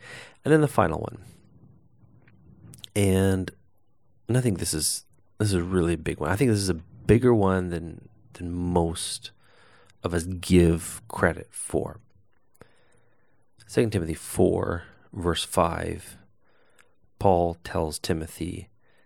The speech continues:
As for you, always be sober-minded, endure suffering,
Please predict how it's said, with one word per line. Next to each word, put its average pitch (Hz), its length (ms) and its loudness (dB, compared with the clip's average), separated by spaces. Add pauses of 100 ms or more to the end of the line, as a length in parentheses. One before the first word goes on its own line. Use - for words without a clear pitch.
(140)
As 85 160 -2
for - 160 0
you, 98 400 0 (160)
always 101 680 4 (560)
be 87 160 0
sober-minded, 87 1160 -2 (920)
endure 98 520 0
suffering, - 760 -4